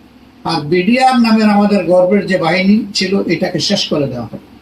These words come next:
পনেরো হাজার সদস্যের বিরুদ্ধে মামলা করা হলো, পাঁচশোর অধিক চাবুকের তলে জীবন দিয়ে দুনিয়া থেকে বিদায় নিল। আরো পাঁচ সাতশোর বিরুদ্ধে,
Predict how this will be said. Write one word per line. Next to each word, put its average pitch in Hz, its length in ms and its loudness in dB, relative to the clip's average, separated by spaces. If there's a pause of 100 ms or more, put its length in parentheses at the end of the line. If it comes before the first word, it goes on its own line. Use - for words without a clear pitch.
(1120)
পনেরো 226 260 4
হাজার 220 280 0
সদস্যের 208 540 0
বিরুদ্ধে 196 380 2
মামলা 180 320 -2
করা 208 220 0
হলো, 214 220 0 (1160)
পাঁচশোর 220 440 0
অধিক 202 460 0 (500)
চাবুকের 202 480 0 (100)
তলে 185 380 0 (680)
জীবন 175 340 2
দিয়ে 190 200 0
দুনিয়া 165 280 0
থেকে 175 220 -4
বিদায় 147 320 0
নিল। 127 240 -4 (1600)
আরো 240 280 2
পাঁচ 240 200 0
সাতশোর 226 440 0
বিরুদ্ধে, 202 600 2